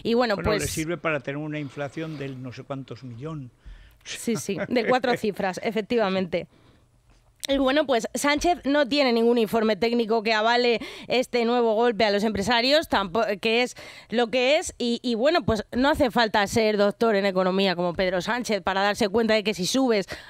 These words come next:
Speaker 1: artificialmente un precio como son los salarios, pues, eh, hay menos gente que va a estar dispuesto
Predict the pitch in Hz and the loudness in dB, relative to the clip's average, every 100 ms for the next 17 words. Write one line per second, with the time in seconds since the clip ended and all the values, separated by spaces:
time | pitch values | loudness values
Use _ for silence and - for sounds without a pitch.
0 | - 226 202 214 220 185 226 240 247 202 | -6 -4 -2 -2 -2 0 2 2 2 2
1 | 208 233 247 240 175 185 185 190 202 202 | 4 2 4 2 0 -2 0 0 2 2
2 | 226 233 254 294 - 190 - - 208 175 | 2 4 4 2 0 -2 -4 -2 0 -2
3 | - - - - 254 233 196 240 226 226 | -6 -20 -12 -2 0 0 0 0 2 2
4 | - 254 226 269 202 196 226 220 - 202 | 2 2 2 2 2 2 2 2 2 0
5 | - 277 | 2 0